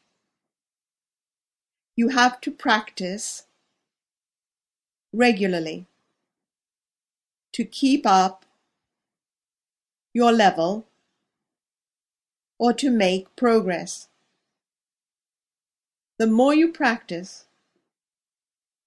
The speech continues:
the better you will become. Moreover, it is just as important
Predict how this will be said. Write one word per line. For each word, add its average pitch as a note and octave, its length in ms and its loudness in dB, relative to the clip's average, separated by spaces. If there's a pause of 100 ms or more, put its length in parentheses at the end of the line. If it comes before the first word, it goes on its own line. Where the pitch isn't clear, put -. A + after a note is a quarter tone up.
(180)
the A3+ 100 -2
better A3 440 0
you G3+ 220 -6
will G3 280 0
become. F#3+ 640 -6 (2750)
Moreover, A3+ 760 2 (1300)
it G#3+ 140 -4
is A3 200 -2
just C#4 400 0 (160)
as A#3 260 0
important F#3 760 -4